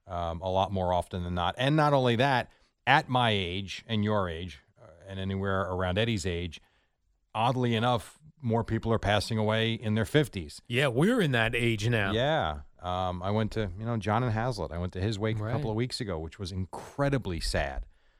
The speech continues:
Speaker 1: So I don't, I have found right now, as everything in my life is outstanding, it's still very depressing, uh, with that part of it. That makes sense?
Speaker 2: Mm-hmm.
Speaker 1: So
Speaker 2: Does make sense.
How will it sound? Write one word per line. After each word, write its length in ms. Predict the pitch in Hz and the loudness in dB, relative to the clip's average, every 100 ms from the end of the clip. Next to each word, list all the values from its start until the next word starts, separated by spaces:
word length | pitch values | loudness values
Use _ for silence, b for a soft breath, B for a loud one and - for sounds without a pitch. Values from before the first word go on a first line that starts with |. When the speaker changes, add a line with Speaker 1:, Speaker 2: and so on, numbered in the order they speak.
| _ - | _ -12
Speaker 1:
So 240 | - 107 | -2 0
I 200 | 98 135 | 2 2
don't, 280 | 147 123 - _ - | 2 0 -2 _ 0
I 260 | 123 135 185 | 4 6 6
have 160 | 180 | 4
found 480 | - 165 151 131 101 | 2 4 6 4 2
right 260 | 113 139 - | 4 4 2
now, 520 | 127 117 117 139 135 - | 0 4 4 4 2 0
as 320 | 110 101 92 - _ - | 2 2 -2 -10 _ -2
everything 400 | 147 156 165 147 | 0 2 2 2
in 100 | 135 | 2
my 140 | 127 123 | 2 2
life 260 | 117 104 | 0 0
is 100 | 107 | 0
outstanding, 800 | 98 90 - 107 110 120 127 120 _ _ | 0 0 -2 0 0 0 -2 -4 _ _
it's 180 | 113 - | -8 -6
still 240 | - 147 | -2 0
very 240 | 110 117 117 | 4 4 2
depressing, 640 | 90 - 92 - 90 76 - _ _ - | -2 0 0 0 -4 -6 -12 _ _ -20
uh, 320 | 82 80 85 | -16 -14 -8
with 200 | 107 95 | -4 0
that 200 | 98 85 | 0 12
part 220 | - 85 76 | 12 12 8
of 80 | |
it. 120 | 69 - _ _ _ _ _ _ _ _ | -4 -14 _ _ _ _ _ _ _ _
That 80 | 113 | -2
makes 220 | 123 - | -2 0
sense? 300 | 135 135 - | -2 -2 -4
Speaker 2:
Mm-hmm. 320 | 131 120 143 190 - _ _ - _ _ _ - - | -2 -2 -2 -6 -10 _ _ -20 _ _ _ -20 -10
Speaker 1:
So 200 | 90 82 | -2 -2
Speaker 2:
Does 180 | 80 | -2
make 180 | 107 98 | -4 -8
sense. 420 | - 101 - - | -10 -16 -16 -20